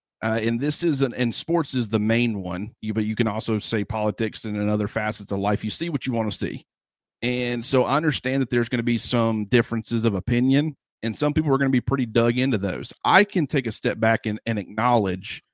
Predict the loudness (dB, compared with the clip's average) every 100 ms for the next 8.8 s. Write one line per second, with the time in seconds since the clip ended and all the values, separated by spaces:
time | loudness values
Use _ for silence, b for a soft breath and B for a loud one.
0 | _ _ _ _ 4 4 2 2 2 2
1 | -2 -6 -6 -2 -2 2 2 2 -2 -4
2 | -6 -6 -4 -6 -6 -6 -2 0 2 0
3 | -2 -4 -4 -2 -2 0 -2 -2 -4 -4
4 | -4 -6 -4 -4 -6 _ -6 -2 0 0
5 | 0 0 -2 -2 -2 -2 -2 -8 -6 -2
6 | 0 0 2 2 0 -4 -2 0 -2 -2
7 | 0 2 0 -4 -10 -2 0 2 0 0
8 | -2 -4 -8 -6 -4 -4 -8 -14